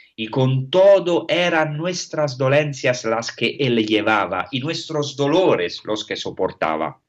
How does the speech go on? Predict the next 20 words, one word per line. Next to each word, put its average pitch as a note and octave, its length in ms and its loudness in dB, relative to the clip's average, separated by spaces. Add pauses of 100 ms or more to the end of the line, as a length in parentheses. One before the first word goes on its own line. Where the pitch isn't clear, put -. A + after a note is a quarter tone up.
(100)
Como G#2+ 300 0
un G2+ 120 -10
cordero F#2+ 800 -6
al F2 160 -10
degüello D#2+ 680 -6
era E2 260 0
llevado". C#2+ 540 -4 (920)
Con F2 200 -6
toda A2+ 220 4
seguridad, B2 800 -2
este C3 320 -8
paso D3 680 -6 (760)
dejó - 560 -2
de E2 140 -12
proclamarse A2+ 760 -6
la B2 120 -4
sinagoga C3 840 0 (180)
desde A2 640 0
los A2+ 380 -6
tiempos, - 960 -4